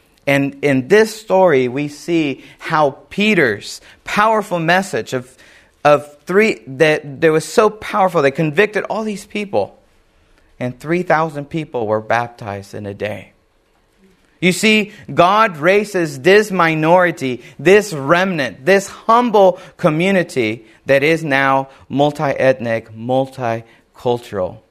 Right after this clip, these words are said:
And after this, three thousand people are baptized. And this community is formed.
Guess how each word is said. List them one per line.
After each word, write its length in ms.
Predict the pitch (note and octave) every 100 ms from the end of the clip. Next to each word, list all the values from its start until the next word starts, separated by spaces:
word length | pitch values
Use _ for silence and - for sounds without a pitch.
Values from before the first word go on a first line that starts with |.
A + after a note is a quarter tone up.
| _ _ _ _ -
And 260 | C#3+ D3
after 500 | D#3 F#3 G3+ - D#3
this, 680 | C3+ D3+ A2 - - - _ _ _ _ -
three 240 | D3 E3+
thousand 420 | E3 C3+ C3 C3+
people 300 | C3 B2+ B2
are 140 | A2 G#2
baptized. 800 | G#2 A2+ - - - - - _ _ _ - _ -
And 160 | G#2+
this 140 | C3 -
community 680 | D3 B2+ C3+ B2+ - A#2+ A2+
is 200 | A2+ -
formed. 480 | - A2 G2 -